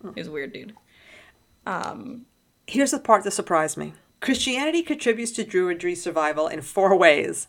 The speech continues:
Speaker 2: I was not expecting
Speaker 1: Yeah.
Speaker 2: that. I mean, and I know that we've said before, and everybody knows, Christianity took a lot from pagans. But I wasn't expecting something that says,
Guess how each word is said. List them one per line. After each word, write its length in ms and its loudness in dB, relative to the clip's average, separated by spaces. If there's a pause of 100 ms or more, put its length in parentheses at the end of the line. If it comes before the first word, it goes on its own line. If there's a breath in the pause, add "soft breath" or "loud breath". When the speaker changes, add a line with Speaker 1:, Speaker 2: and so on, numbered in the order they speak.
(260 soft breath)
Speaker 2:
I 100 2
was 200 0
not 320 0
expecting 600 2
Speaker 1:
Yeah. 80 0
Speaker 2:
that. 280 -4 (840)
I 60 0
mean, 140 2
and 100 2
I 100 4
know 280 0
that 80 -2
we've 160 -2
said 280 -2
before, 340 -2
and 100 -2
everybody 340 2
knows, 360 -2 (160 loud breath)
Christianity 760 -2
took 280 -6
a 80 -2
lot 380 2
from 400 -2 (260)
pagans. 640 -6 (760)
But 180 4
I 60 10
wasn't 340 4
expecting 520 -2
something 260 -4
that 80 -4
says, 280 -4